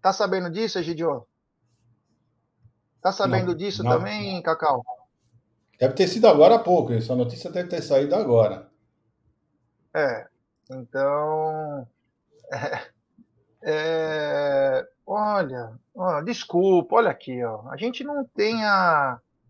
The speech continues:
Speaker 1: olha aí, olha, desculpa, meu querido John Esquiavo. Caramba, o primeiro comentário foi o meu, falando do meu aniversário. Vocês leram uma porra de comentário dele?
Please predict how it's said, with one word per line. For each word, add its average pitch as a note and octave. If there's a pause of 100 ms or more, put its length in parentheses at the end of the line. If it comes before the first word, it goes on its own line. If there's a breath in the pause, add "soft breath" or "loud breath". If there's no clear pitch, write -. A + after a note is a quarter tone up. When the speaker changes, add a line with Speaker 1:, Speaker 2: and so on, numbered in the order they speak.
(420)
Speaker 1:
olha F4
aí, C#3
olha, C#3
desculpa, F3+
meu D#3
querido D#3+
John F3+
Esquiavo. C#3+
Caramba, F#3+
o C#3+
primeiro A3
comentário A3
foi B3+
o B3
meu, G3 (360)
falando A#3
do A#3+
meu A3
aniversário. D#3
Vocês D#3+
leram G3
uma G3
porra G3
de G3
comentário F#3+
dele? G3